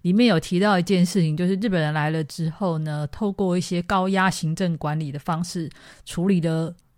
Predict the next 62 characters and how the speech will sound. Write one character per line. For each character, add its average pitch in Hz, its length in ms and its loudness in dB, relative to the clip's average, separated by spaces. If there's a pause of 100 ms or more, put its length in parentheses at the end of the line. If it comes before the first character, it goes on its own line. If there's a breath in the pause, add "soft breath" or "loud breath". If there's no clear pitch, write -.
所 170 200 -2
谓 196 80 2
治 196 180 -2
安 185 160 2
的 165 100 0
问 170 220 0
题。 - 300 -14 (380 soft breath)
那 196 140 4
其 202 140 -2
中 233 160 6
有 180 160 4
一 165 60 0
个 185 140 4
很 180 160 2
明 151 200 2
显 196 120 0
的 147 120 -2
制 185 180 -4
度， 180 180 -2
就 165 220 -2
是 151 360 -4
保 156 200 -2
甲 156 180 -4
壮 160 280 -2
丁 160 200 -6
团， - 240 -12 (400 loud breath)
透 254 240 2
过 226 240 2
这 214 200 0
些 202 260 0
地 202 220 2
方 190 300 4
组 147 240 -8
织 180 300 -4 (220)
跟 180 260 4
紧 156 240 -2
密 190 240 4
的 156 200 -2
联 147 260 -4
系， - 400 -6
而 170 100 0
且 175 220 0
彼 160 240 -2
此 - 240 -6
带 170 260 2
有 147 200 -2
连 151 260 -2
坐 180 260 0
法 143 300 -4
则。 - 340 -12 (640 soft breath)
其 214 160 -2
实 214 260 0 (560 soft breath)
这 381 140 -2
个 226 160 0
也 185 160 4
有 202 160 6
点 185 240 2
鼓 160 220 -2
励 202 160 2
了 170 180 2
间 196 220 0
接 175 240 0